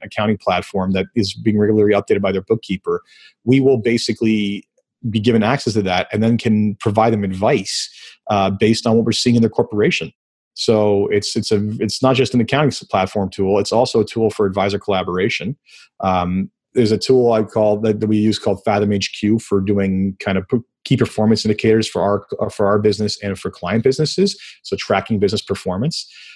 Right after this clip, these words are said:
uh, surveys we do through SurveyMonkey, uh, mail, e-, uh, newsletters we do through MailChimp. Um, you know, I think I've, I've hit on, I mean, and then there's the traditional stuff. Like, we're using Croesus for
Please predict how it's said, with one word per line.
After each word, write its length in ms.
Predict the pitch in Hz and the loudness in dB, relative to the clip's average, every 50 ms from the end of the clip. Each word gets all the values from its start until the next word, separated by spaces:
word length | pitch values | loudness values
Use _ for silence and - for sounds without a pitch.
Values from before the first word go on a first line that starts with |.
| _ - | _ -6
uh, 360 | - 98 98 95 95 92 92 90 | -2 0 2 2 2 0 0 -2
surveys 500 | - - - 131 120 110 120 117 107 107 | -4 -4 -2 0 0 2 2 2 2 0
we 60 | 107 | 0
do 160 | 98 110 110 | 2 2 0
through 440 | 107 - 107 107 104 101 98 95 - - | 0 -2 -2 -2 0 0 -2 -4 -6 -8
SurveyMonkey, 840 | - - 113 104 110 113 107 107 107 104 - - 107 107 101 113 - - | -4 -2 0 2 2 2 0 0 -2 -2 -2 -2 -2 -2 -2 -6 -6 -8
uh, 240 | 95 92 92 90 87 | -6 -4 -2 -2 -2
mail, 520 | 90 95 101 107 110 113 110 110 110 110 - 107 101 | -2 0 2 2 4 4 4 2 2 0 -2 -4 -4
e-, 180 | 131 131 120 - | -2 -2 -2 -2
uh, 140 | 107 107 | -2 -4
newsletters 480 | - - 123 127 113 104 120 113 110 101 | -2 0 2 2 2 2 2 2 2 0
we 60 | 107 | 0
do 140 | 95 104 104 | 0 -2 -2
through 240 | 98 - - 90 90 | -4 -4 -10 -6 -2
MailChimp. 520 | 95 110 110 110 107 - - 107 104 110 - _ - - - - - - - _ - | 0 0 0 0 0 -2 -2 -2 -2 -2 -6 _ -20 -20 -20 -20 -20 -20 -20 _ -6
Um, 600 | - 110 107 104 107 107 104 104 104 101 101 98 - _ _ - | -2 0 2 2 2 2 0 0 -2 -2 -4 -6 -8 _ _ -2
you 100 | 135 120 | 0 0
know, 100 | 101 92 | 2 2
I 100 | 95 98 | 0 0
think 220 | - 117 110 - | 0 0 0 2
I've, 240 | 107 95 98 95 101 - | 2 0 0 -2 -2 -2
I've 160 | 107 104 - - - | -4 -4 -4 -6 -4
hit 120 | - 113 107 | -2 0 0
on, 200 | 101 98 101 - | 2 0 0 0
I 60 | 120 | 0
mean, 140 | 139 147 139 | 2 2 2
and 80 | 139 | 4
then 80 | 165 175 | 4 4
there's 120 | 185 160 | 4 2
the 60 | 147 | 2
traditional 380 | 135 - - 113 104 - - 90 | -2 0 0 0 0 0 -2 -4
stuff. 280 | - - - 90 - - | -6 -4 -4 -4 -2 -2
Like, 120 | 101 - | 0 2
we're 60 | 120 | 2
using 280 | 117 120 117 110 107 98 | 4 4 4 2 0 -2
Croesus 420 | - - 127 117 - - 113 - | 0 0 0 2 2 0 0 -2
for 440 | - - 107 104 104 101 98 98 - | -2 0 2 4 4 4 2 0 -4